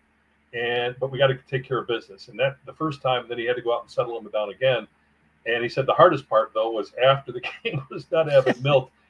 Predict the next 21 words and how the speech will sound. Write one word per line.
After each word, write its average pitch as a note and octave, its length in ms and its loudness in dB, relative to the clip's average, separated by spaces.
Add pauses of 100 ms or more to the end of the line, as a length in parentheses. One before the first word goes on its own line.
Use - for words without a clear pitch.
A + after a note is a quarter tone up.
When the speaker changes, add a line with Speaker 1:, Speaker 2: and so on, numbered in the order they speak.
(140)
Speaker 1:
strangle D#3+ 640 6
Bruce C3+ 280 -2
Fleming C#3 480 2
at G2 120 -6
some G#2 200 0
point, F#2+ 360 -10
you F#2+ 80 -12
know? - 180 -10 (460)
But - 120 -8
yeah, A#2 100 -2
it - 40 4
was G#2 140 -6
very, C3+ 220 -4 (100)
very D3+ 220 -4
cool. G2+ 240 -12 (800)
Speaker 2:
Now, G#3+ 240 -2
you A3+ 220 -6
know, G3 160 -4
that, G3 260 -4
that G#3+ 200 -10
obviously G3+ 880 -4